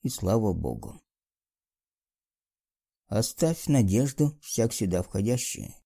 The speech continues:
Сноска. Фраза над вратами ада в божественной комедии Данте Алигьери.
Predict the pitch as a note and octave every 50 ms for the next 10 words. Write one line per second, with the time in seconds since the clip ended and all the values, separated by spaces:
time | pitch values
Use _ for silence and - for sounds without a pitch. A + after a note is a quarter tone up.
0 | _ _ _ _ _ _ _ _ _ - - - - F2+ E2+ D#2+ - - - -
1 | - - - - _ _ _ _ _ _ _ _ _ _ _ - - C#3+ D3+ D3+
2 | D3+ C3+ B2 C3+ C#3 C#3 - B2+ A#2+ A2 G#2 G#2 A2 G#2+ A2 G#2 - A#2+ G#2+ G#2
3 | G2 F#2+ - - - B2+ D3+ D#3+ D#3 F3+ F3+ F3+ - _ _ - A#2+ G2+ G2 G2+
4 | G2 G2+ A2 B2 B2 A#2+ - A2 G2+ F#2+ F2+ F2 - D2+ D2 E2 F2+ A2 C3+ C#3+
5 | D3 E3 E3+ E3+ E3 - _ _ _ _ - - G2 F#2 G2 G2+ A2+ B2+ B2+ -
6 | D3 C#3+ - - - - G2 F2+ F2+ E2 E2 E2 D2 B1+ A1+ G#1 G1+ - -